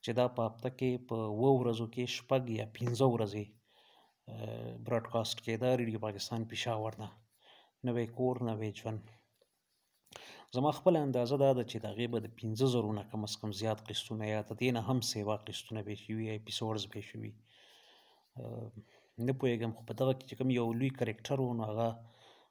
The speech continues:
کال یو نیم مخکې وفات شوی و. نظر محمد په نوم باندې دوست، څه داسې نوم یې و، چې هغه پکې د نظر، ناظر او ناظر کردار پکې هغه ادا کوو. ډېره روایتي غوندې ډرامه وه، د افغانانو دپاره وه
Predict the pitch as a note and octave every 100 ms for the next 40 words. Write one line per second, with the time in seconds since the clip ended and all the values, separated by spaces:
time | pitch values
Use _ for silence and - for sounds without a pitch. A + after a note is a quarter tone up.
0 | _ - - B2 A#2+ A#2+ A#2 B2 A#2+ -
1 | A#2 A2+ A2+ A2 - D#3 D3 B2 A#2 -
2 | _ A2+ G#2+ G#2+ G#2+ G#2+ A#2 B2 B2 -
3 | C3+ C3+ B2+ A#2+ A#2 A2+ A#2 A#2 A#2+ -
4 | - - A#2 A2+ A2 G#2+ A#2+ A#2+ G#2+ -
5 | - _ - - - - _ A2+ G#2+ A2+
6 | A2 G#2+ A2 A2 G#2+ A#2+ A#2 A2+ G#2+ B2+
7 | B2 - - - B2 A#2+ A2 A2 G#2+ B2
8 | A2+ A2+ A2 A2 - - G#2+ A2 A2 A2
9 | G#2+ A#2 D#3+ E3 E3+ D3+ C#3 C3 B2+ D3
10 | C3 A#2+ A2+ - A2 A2 C3 D3 A#2 G#2+
11 | G2+ A2 A2 A2+ G#2+ A2 A2 A2 A#2